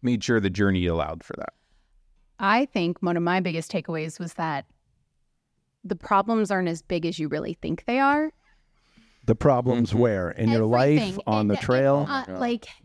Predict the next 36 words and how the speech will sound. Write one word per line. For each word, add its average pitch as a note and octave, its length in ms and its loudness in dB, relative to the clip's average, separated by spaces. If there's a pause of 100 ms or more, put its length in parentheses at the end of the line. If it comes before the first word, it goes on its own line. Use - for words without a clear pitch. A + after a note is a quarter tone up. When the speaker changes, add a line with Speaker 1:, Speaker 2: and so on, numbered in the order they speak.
(140)
Speaker 2:
everything D4 560 2
from, G3+ 640 -2 (500)
"Oh A#3+ 80 0
my B3 140 4
gosh, A3 240 0
did A#3+ 100 -4
we B3+ 80 0
get C#4 100 0
a C#4 60 -2
flat B3+ 240 -2
tire?" G3+ 440 0 (540)
It's A3+ 180 -4
not G#3 200 4
really - 220 -6
that - 220 -4
big. - 180 -6
We'll G#3+ 180 0
fix - 300 -6
it A#3+ 140 -2
and B3 100 2
move B3 180 0
on. C#4 380 0
And G#3 240 0 (100)
it A3+ 140 2
was G#3+ 380 0 (120)
great A3 360 0
examples F3+ 840 -4 (100)
for G3+ 180 -6
the E3 100 -2
kids D#3+ 500 -6
on F3+ 160 -6
seeing, D#3+ 560 -4 (500)
"Okay, D#4 320 2
well, A#3 400 2
Speaker 1:
Mm-hmm. - 120 -2
Speaker 2:
it's - 320 -6